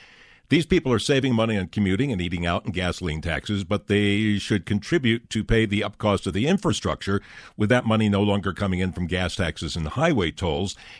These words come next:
And then that tax money could be used to subsidize people with jobs that you can't do from home that are generally lesser paying, you know, stocking the grocery shelves and things like that.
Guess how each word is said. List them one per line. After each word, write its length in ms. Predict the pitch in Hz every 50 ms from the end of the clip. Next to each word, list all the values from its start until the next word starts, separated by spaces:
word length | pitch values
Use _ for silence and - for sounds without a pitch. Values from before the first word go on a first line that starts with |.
| - -
And 220 | 135 139 139 135 127
then 160 | 143 147 143
that 280 | 131 131 131 - 104 -
tax 280 | - 131 123 113 -
money 220 | 131 120 110 110 107
could 160 | - 107 90
be 60 | 95
used 200 | 104 101 98 - -
to 60 | 101
subsidize 760 | - - - 120 113 - - - 107 92 101 98 95 92 87
people 420 | - - 107 98 - - 98 98 92
with 140 | 92 87 80
jobs 260 | - 92 87 90 -
that 100 | - -
you 60 | 131
can't 320 | 120 - 208 196 - -
do 140 | - 80 69
from 160 | - 92 80
home 260 | 76 82 - - - - -
that 160 | 95 92 85
are 100 | 85 87
generally 400 | 78 87 101 101 101 92 92 92
lesser 300 | 87 82 - - 107 98
paying, 260 | - - 135 104 67 - - - - -
you 80 | - 101
know, 80 | 107
stocking 400 | 95 - - 95 85 - 104 95
the 80 | 80 87
grocery 380 | 82 90 87 - - 92 82
shelves 340 | 76 - 98 82 82 85 78
and 100 | 82 78
things 240 | - 92 87 80 -
like 200 | 90 87 - -
that. 260 | 101 104 95 73 -